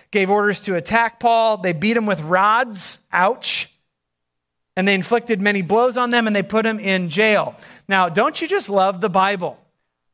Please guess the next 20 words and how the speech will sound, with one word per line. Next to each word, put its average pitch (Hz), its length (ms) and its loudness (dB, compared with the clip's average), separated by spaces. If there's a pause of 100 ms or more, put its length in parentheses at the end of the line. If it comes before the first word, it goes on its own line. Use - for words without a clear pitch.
(140)
Paul 233 720 0
being 247 400 0
greatly 214 500 0
annoyed. 196 640 0 (140)
Hallelujah. 202 960 0 (500)
We 214 120 0
have 214 120 2
an 196 80 -4
annoyed 220 560 2
apostle. 180 840 -2 (460)
Very 202 300 0
good. 165 400 0 (600)
I've 214 160 2
been 240 120 0
annoyed 226 340 2
as 185 140 -2
a - 20 -8
pastor 190 480 -2
at 220 140 -4
times, 214 560 -2